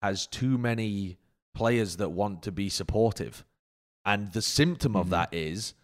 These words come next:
Speaker 1: we don't have anyone who can play Jett. The other symptom of that is you're fucking up your solo duelist comps with all of your spacing and your positioning too.
Speaker 2: Yeah.
Speaker 1: And, but the root problem, to me, the more I watch a hundred Thieves, the more I'm coming to the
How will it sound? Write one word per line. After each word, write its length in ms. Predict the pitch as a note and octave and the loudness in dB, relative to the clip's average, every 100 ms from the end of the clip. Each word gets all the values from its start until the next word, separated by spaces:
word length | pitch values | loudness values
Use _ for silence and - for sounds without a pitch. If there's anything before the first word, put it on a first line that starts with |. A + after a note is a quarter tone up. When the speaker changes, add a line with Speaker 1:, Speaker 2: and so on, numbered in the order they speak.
| _ _ | _ _
Speaker 1:
we 100 | G#2 | -2
don't 240 | G#2+ A#2+ A#2+ | 4 4 6
have 140 | A#2+ | 4
anyone 260 | A#2 A#2+ A#2 | 4 4 2
who 80 | A#2 | 0
can 140 | G#2 | 0
play 240 | A2 G#2+ | 2 2
Jett. 360 | F#2+ A2 F#2+ - _ _ _ - | 2 2 0 -2 _ _ _ -2
The 160 | G#2 | 2
other 180 | C#3 D#3+ | 4 4
symptom 320 | - A2+ G2 | 2 0 -2
of 120 | G2 F2+ | -2 0
that 200 | E2+ D#2 | 0 0
is 300 | F#2 A2+ - _ _ _ _ - | -4 -6 -8 _ _ _ _ -4
you're 160 | A2+ A#2 | 0 2
fucking 320 | C3 B2 B2+ | 2 2 0
up 80 | G#2+ | -2
your 60 | |
solo 260 | A2+ A#2+ A#2 | 2 4 4
duelist 360 | G#2+ D#3 C3 - | 4 4 4 2
comps 280 | F#2 D#2+ G#2 | -2 -2 -2
with 120 | G2+ | 2
all 160 | G#2 | 2
of 140 | G#2 G2 | 2 0
your 100 | G#2 | -2
spacing 440 | - B2+ C3 F2+ | 0 0 0 -4
and 120 | E2+ F2 | -6 -6
your 100 | F2 | -4
positioning 580 | G2+ A2+ A#2+ D2 B1+ | -2 -2 -2 -6 -10
too. 260 | - C3 G2 | -4 -2 -2
Speaker 2:
Yeah. 240 | F2+ E2+ E2 - - | -4 -4 -6 -8 -2
Speaker 1:
And, 240 | A2 A#2 G2+ | 0 -2 -2
but 120 | B2 | 0
the 100 | A#2 | 2
root 340 | A2+ B2+ F3+ E3+ | 4 6 4 2
problem, 600 | - C#3 A2+ E2 F#2+ A#2+ _ _ _ _ _ - | 2 2 2 -4 -6 -10 _ _ _ _ _ -4
to 60 | |
me, 260 | A#2 D3+ G2+ | 2 2 2
the 100 | G2+ | 2
more 240 | B2 C#3 C3+ | 4 6 6
I 60 | |
watch 180 | B2+ A#2+ | 4 2
a 60 | A#2+ | 0
hundred 260 | B2 A2 | -2 -2
Thieves, 400 | - B2+ F2 A2 | 0 0 0 -4
the 100 | - | -6
more 260 | G#2 C3 C#3 | 2 4 6
I'm 120 | C3 | 4
coming 240 | B2 C3 B2 | 2 -2 0
to 100 | A2 | 0
the 220 | A2 G#2+ | 2 0